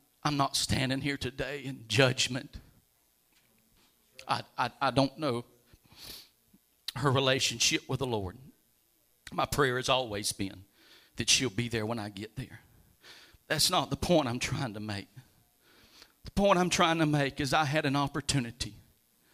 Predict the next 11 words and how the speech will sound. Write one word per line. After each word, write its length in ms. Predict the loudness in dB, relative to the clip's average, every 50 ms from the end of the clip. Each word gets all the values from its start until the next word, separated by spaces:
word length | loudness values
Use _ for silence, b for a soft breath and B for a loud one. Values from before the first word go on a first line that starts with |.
| b b b b b b b b b b b b b b b -6
and 100 | -2 0
I 100 | 2 2
walked 480 | 4 4 6 6 4 4 4 0 -6
away 540 | -6 -4 -2 0 0 2 2 0 -2 -6 -8 -12 -18 _ _
from 240 | -8 -4 -4 -2 -2
the 60 | -4
call 420 | -4 -2 2 2 2 2 2 0 -4
of 160 | -6 -4 -4
God. 300 | -4 -4 -4 -8 -16 -18 -20 _ _ B B B B B B B B B B B B B B B B B B B B B _ _ -20 _ _ -20 -6 0 6
Every 500 | 8 10 10 8 8 4 2 2 2 2
day, 280 | 2 0 0 0 -4